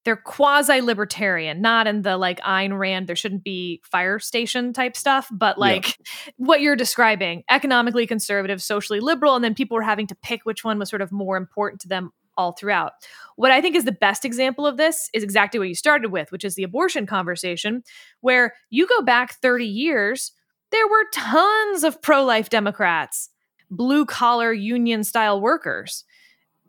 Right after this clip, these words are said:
Speaker 1: That's gone. There is now only one elected pro-life Democrat in all of Congress. On the Republican side, uh, you know, one of the <laughs> largest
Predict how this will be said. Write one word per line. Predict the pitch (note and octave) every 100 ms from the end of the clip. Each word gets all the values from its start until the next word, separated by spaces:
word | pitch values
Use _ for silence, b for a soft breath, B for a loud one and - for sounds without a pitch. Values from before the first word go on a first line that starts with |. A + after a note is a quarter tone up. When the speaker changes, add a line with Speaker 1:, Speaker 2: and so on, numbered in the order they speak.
| _ _ _ -
Speaker 1:
That's | C#4+ A#4+ A3
gone. | B3 B3+ G#3+ - - F#3+
There | C4 D#4+
is | D4+
now | C4+ B3
only | A#3+ A#3+ A3
one | F#3 G3+ B3+ D4+ D#4+ -
elected | A#3+ A#3 A#3 B3 - A#3+ A3+ G3 _ _ -
pro-life | - B3 B3+ A#3 G#3+ G#3+ A3 G#3 - - _ -
Democrat | A3+ A#3 A3 A3 F#3+ -
in | G#3+ G3+
all | G#3+ A3+ A3
of | F#3+
Congress. | - F3 E3+ - F3+ - - _ _ b b b b b b
On | B3
the | B3+
Republican | A3 A#3+ D#4 G4 D4 A3
side, | G#3+ F3+ G#3 D4 - -
uh, | G#3 G3+
you | A#3
know, | F3+
one | E3 A#3
of | C4 A3
the | B3+
<laughs> |
largest | A#3 A3 B3+ A3+ C4+ C4+ C4 -